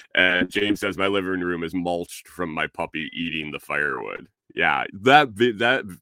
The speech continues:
picture of your dogs watching the wood stove was fantastic. It was absolutely fantastic. But anyway, I saw this guy.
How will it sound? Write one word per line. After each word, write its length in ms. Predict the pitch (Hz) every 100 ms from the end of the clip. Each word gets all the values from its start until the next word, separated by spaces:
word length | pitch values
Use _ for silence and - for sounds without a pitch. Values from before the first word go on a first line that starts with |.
| _
picture 420 | - 123 139 139 127
of 140 | 98
your 100 | 101
dogs 380 | 92 92 98 -
watching 400 | 87 90 95 87
the 60 |
wood 180 | 78 80
stove 260 | - 87 80
was 140 | 80
fantastic. 600 | 80 76 69 60 - - _ -
It 40 |
was 160 | 71 73
absolutely 420 | 69 - 64 55
fantastic. 460 | 57 - - - - _
But 120 | - - _ - - - _ _ _ -
anyway, 280 | 139 143 139
I 60 |
saw 200 | 135 143
this 140 | 135 123
guy. 460 | 127 117 113 107